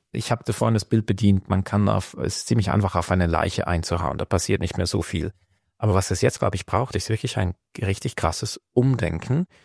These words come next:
Die, die, die Fallstricke, die wurden jetzt benannt, aber Specialty wird sich wandeln und ich glaube, Specialty wird sich wandeln, vor allem, dass es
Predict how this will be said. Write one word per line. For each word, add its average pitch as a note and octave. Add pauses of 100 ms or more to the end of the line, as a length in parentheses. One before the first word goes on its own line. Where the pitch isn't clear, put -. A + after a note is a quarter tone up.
(380)
Die, F#2 (440)
die, F#2+ (440)
die G2+
Fallstricke, G2+
die F#2
wurden F2+
jetzt E2
benannt, E2+ (420)
aber G2+
Specialty B2
wird F#2
sich -
wandeln A2+
und F#2+
ich -
glaube, G2
Specialty G2+
wird F2+
sich -
wandeln, F#2+
vor -
allem, F#2
dass F2+
es -